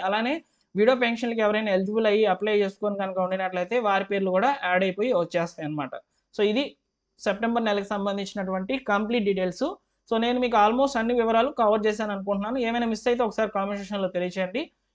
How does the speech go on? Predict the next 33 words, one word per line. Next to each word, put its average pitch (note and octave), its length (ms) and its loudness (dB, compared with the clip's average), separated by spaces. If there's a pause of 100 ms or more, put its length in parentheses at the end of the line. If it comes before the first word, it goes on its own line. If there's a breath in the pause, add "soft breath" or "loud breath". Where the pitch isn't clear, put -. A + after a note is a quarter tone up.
ఇలాంటి A#3 360 2
లేటెస్ట్ A#3+ 420 2
అప్‌డేట్స్ A3 360 -2
కొరకు G3+ 240 2 (140)
మా G#3+ 160 2
Telegram G3 400 0
ఛానల్‌లో F#3+ 360 0
జాయిన్ F3+ 220 0
అవ్వండి. F#3 320 -2
డిస్క్రిప్షన్‌లో F#3+ 460 -6
అయితే F#3 200 -2
లింక్ F3+ 220 -4
పెడుతున్నాను. F3+ 440 0 (440 soft breath)
వీడియోని C#4 340 6 (220)
ఎక్కువగా C#4+ 300 6 (140)
లైక్ B3 240 4
చేయండి C4 200 2
ఫ్రెండ్స్, B3 260 0
లైక్ A#3 200 2
చేయడం B3 240 4
లేదు. A3+ 160 4 (140)
చాలామంది A3 420 2
కూడా A#3+ 200 4
ఇన్ఫర్మేషన్ A#3+ 480 -2 (100)
తెలుసుకుంటున్నారు. A3+ 760 2 (420)
So - 60 -2 (100)
మీకు A#3 180 2 (120)
ఇన్ఫర్మేషన్ B3 520 0
నచ్చిందా A#3 340 -2 (100)
లేదా G#3+ 180 0
అనేది A3 280 0
నేను A3 180 0
కూడా A3 120 0